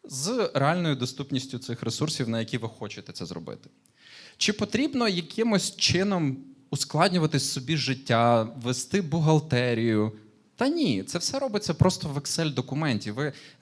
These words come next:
дивитесь, куди ви витрачаєте гроші і наскільки продуктивніші ви за ц-, за рахунок цих витрат стаєте. Якщо ви купуєте якісь інструменти, наприклад, для, там, розсилки пошти або веб-хостинг, сайт,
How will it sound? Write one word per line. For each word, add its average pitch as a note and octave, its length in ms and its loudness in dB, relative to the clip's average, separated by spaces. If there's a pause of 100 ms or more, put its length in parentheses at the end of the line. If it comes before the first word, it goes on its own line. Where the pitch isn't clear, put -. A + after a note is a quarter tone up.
(120)
дивитесь, D3+ 580 2
куди D#3 240 -2
ви D#3 120 2
витрачаєте E3 600 0
гроші F#3 480 0
і D3+ 60 4
наскільки D3 360 0
продуктивніші D#3 720 2
ви C3+ 120 -2
за C3 120 -4
ц-, B2+ 180 -8
за B2+ 120 4
рахунок C#3 300 0
цих - 200 -2
витрат B2+ 300 -2
стаєте. A#2+ 440 -4
Якщо G#2+ 200 -4
ви E3+ 60 0
купуєте D#3+ 380 0
якісь D3+ 220 -2
інструменти, G#3+ 720 -2 (300)
наприклад, B2+ 420 -2
для, G#2+ 140 2
там, G#2 300 -2
розсилки C3 420 0
пошти A2 580 0 (280)
або B2+ 560 2 (320)
веб-хостинг, A#2 680 0
сайт, B2 280 -2